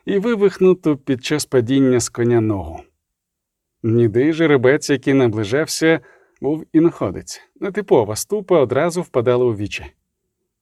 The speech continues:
Вершник, що сидів на гнідому, не мав на грудях знаку чаші, а отже не був одним із гуситів, з якими загін армігера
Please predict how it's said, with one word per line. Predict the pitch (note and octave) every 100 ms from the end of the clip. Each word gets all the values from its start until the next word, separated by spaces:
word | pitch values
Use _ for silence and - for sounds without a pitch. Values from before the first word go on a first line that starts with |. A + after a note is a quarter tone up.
| _ _ _
Вершник, | G#2+ A2+ D#3 - D#3 C#3+
що | - C#3+
сидів | - A#2 D#3 C3
на | B2
гнідому, | G2+ G#2+ E3 F3 - - _ _ _ -
не | E3
мав | E3+ C3+ G2
на | G2+
грудях | G#2 A#2 A2+
знаку | G2+ B2+ A#2+ C#3
чаші, | - C#3+ - - _ _ _ _ _ _
а | - D#3+
отже | A#3 G3+ G#3
не | G3
був | C3 D3+ G#3 _
одним | F3+ C#3+ C3+ C3+
із | C#3+
гуситів, | C#3 A2+ - A2+ G#2 A#2+
з | G#2
якими | A#2 - B2+ A#2
загін | A#2 A#2+ A#2+
армігера | A2+ G2 D3 D#3+ D#3+ D#3+